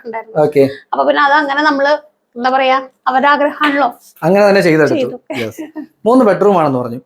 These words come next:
Speaker 1: മൂന്ന്
Speaker 2: ആ, രണ്ടാമത്തെ ബെഡ്റൂം ഇതിനോട് ചേർന്ന് തന്നെയല്ലേ?
Speaker 1: അതെ, രണ്ടാമത്തെ ബെഡ്റൂം ചേർന്നിട്ട് തന്നെയാ.
Speaker 2: യാ,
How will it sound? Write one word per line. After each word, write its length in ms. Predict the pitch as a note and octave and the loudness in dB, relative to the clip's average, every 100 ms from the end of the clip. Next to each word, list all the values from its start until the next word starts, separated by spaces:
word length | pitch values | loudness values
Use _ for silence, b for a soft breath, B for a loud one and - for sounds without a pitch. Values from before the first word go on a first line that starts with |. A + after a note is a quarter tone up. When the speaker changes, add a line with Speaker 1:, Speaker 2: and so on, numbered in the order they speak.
| _ | _
Speaker 1:
മൂന്ന് 300 | C4+ C4+ B3+ | -12 -10 -4
Speaker 2:
ആ, 40 | A#3+ | 0
രണ്ടാമത്തെ 480 | B3+ B3+ C#4 C#4+ C#4 | 2 4 2 2 4
ബെഡ്റൂം 320 | C4 B3+ A#3+ | 4 4 2
ഇതിനോട് 360 | A3 A#3 A#3+ | 2 2 0
ചേർന്ന് 380 | A#3 G#3 G#3+ G3+ | 2 2 2 0
തന്നെയല്ലേ? 360 | E3 B2+ A2+ G2+ _ _ | 0 -2 -6 -12 _ _
Speaker 1:
അതെ, 200 | A#3+ C#4 - | -20 -16 -12
രണ്ടാമത്തെ 360 | D4+ D4+ D4+ D#4+ | -8 -6 -6 -6
ബെഡ്റൂം 240 | D4 D4+ | -4 -2
ചേർന്നിട്ട് 360 | D#4 C4 B3 A#3+ | 0 -2 -4 -6
തന്നെയാ. 240 | A3+ A3 | -6 -2
Speaker 2:
യാ, 100 | D#3 | 0